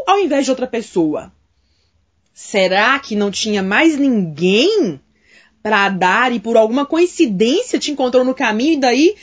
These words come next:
esse material veio parar nas suas mãos por acaso?" Essas e outras perguntas devem estar rondando na sua mente neste minuto. Mas o ponto central é que esse material está na sua cabeça.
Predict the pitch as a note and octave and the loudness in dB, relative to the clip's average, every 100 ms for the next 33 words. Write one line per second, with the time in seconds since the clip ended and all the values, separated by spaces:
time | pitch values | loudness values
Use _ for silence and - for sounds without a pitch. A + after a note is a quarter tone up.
0 | - - G#3 A#3+ B3 B3 A3+ A#3+ A#3 A#3+ | -20 -6 -6 -2 -2 0 2 2 2 0
1 | A3 A3 A3+ A#3 A#3+ A3 G3+ F3+ G3+ B3 | -2 0 -2 -4 -2 0 0 -2 0 0
2 | D4+ - A3 G#3 F#3+ - D3 D3 F#3+ F4 | 0 -4 -4 -2 -4 -8 -6 -4 2 4
3 | G4 F3+ _ _ _ _ _ _ _ _ | 4 0 _ _ _ _ _ _ _ _
4 | _ _ _ _ _ _ - G#3 D4 - | _ _ _ _ _ _ -4 0 0 -4
5 | - E4+ E4+ - - A3+ G3+ G#3 D#4 F4+ | -6 -4 -4 -6 -14 -8 -2 2 2 0
6 | C4+ C#4 - G3 F3+ F#3+ B3 C#4+ A3 A#2+ | -4 -6 -8 -6 -4 -2 -2 -4 -8 -14
7 | - - - _ _ _ _ _ E3+ G3 | -16 -18 -20 _ _ _ _ _ -2 2
8 | A#3+ C4 C4 C4 A#3+ A3+ B3 B3+ G#3+ G3 | 2 0 -2 -2 -2 0 2 2 0 0
9 | A3 C4+ C4+ B3+ A#3 - C#4 C4 G#3 F#3+ | 0 0 -2 -2 -6 -4 -4 -2 -2 -4
10 | A3+ B3 - A#3 G#3 G3+ A3+ C#4+ - - | -4 -8 -6 -4 -2 0 -2 -2 -6 -4
11 | C#4+ C#4 A3+ F3 D#3 _ - _ _ _ | -2 -2 -2 -4 -6 _ -20 _ _ _
12 | _ _ _ - - E4 F4 A4 G#4+ C5+ | _ _ _ -18 0 2 2 2 2 2
13 | A4+ D#4+ A#3+ G#3 B3+ D#4 D#4+ C4+ - D#4 | -2 -2 -4 -2 0 2 0 0 0 0
14 | E4+ D#4 C#4 C#4+ C4 C#4 G#4+ - - F#4+ | 0 -2 -2 -2 0 2 0 -2 -2 -2
15 | B4+ - A#4+ C5 A4 A#3+ G4 - - - | -2 0 0 0 0 0 0 -2 -4 -4